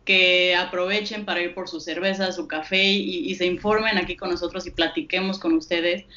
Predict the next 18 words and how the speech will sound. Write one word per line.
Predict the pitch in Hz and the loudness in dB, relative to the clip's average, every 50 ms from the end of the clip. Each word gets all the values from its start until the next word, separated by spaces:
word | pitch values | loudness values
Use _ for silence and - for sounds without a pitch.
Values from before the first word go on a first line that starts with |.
| - - - - | -20 -20 -10 -2
de | - 185 | 2 4
lo | 175 175 175 | 6 6 4
que | 175 180 | 4 2
está | 170 190 185 190 | 0 0 0 0
pasando | 190 190 190 185 185 185 185 190 - | 0 0 0 0 0 0 0 -2 0
en | - 170 165 | 2 2 4
nuestro | 170 180 185 185 - 190 190 | 4 2 0 -2 -4 -4 -4
país | 190 175 165 165 170 180 190 196 208 208 - | -2 0 0 2 2 0 0 0 -2 -2 -4
y | - 180 175 165 | -4 -2 0 2
en | 165 165 | 2 2
el | 160 156 156 | 4 4 2
mundo. | 160 175 180 180 175 160 147 139 - - - - - - - - | 2 2 0 0 0 0 0 -2 -4 -10 -20 -20 -20 -20 -12 -4
Y | - 196 | 0 2
entonces, | 196 196 196 - 226 226 226 233 226 | 2 2 2 2 0 0 2 0 0
pues | 214 202 196 196 | 0 0 0 2
nada, | 208 220 226 233 240 247 262 - - | 4 4 4 4 4 4 2 0 -2
recordarles | - 190 175 - 185 180 175 196 202 202 208 214 202 | -4 -6 -4 -4 -4 -2 -2 -2 -2 -2 -2 -6 -6
que, | 202 - 190 180 175 170 170 156 - | -8 -6 -4 -4 -2 -2 -4 -6 -8